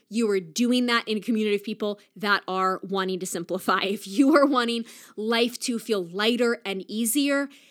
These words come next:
then you are only talking through your options with people who also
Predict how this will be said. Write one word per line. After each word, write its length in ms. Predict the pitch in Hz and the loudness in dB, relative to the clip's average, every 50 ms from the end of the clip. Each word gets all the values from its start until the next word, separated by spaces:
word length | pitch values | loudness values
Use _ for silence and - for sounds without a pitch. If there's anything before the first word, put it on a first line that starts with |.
| _ _ _ _ | _ _ _ _
then 240 | 185 170 240 226 220 214 | -6 -2 -2 0 0 0
you 220 | 185 226 226 214 | 0 2 2 4
are 160 | 208 208 - - | 4 4 4 6
only 340 | 240 247 254 262 262 269 262 | 6 8 8 8 6 4 2
talking 400 | 262 - 247 247 247 254 240 226 | 2 2 2 2 2 2 0 -4
through 160 | - - 214 | -2 -4 -4
your 200 | 208 196 202 190 - | -2 -2 -2 -2 0
options 540 | 196 208 226 - - - 277 262 254 247 240 | 0 0 0 0 0 0 2 2 2 0 0
with 180 | 196 202 202 - | 0 -2 -2 -2
people 540 | - 226 226 233 - 269 262 269 285 269 - - _ _ | -2 -2 -2 2 2 4 4 4 2 0 -4 -14 _ _
who 200 | - 247 247 247 - - | -8 -8 -8 -6 -2 2
also 720 | 233 247 254 247 247 - - 233 214 208 202 196 196 | 6 8 8 8 6 4 2 2 0 2 0 0 -2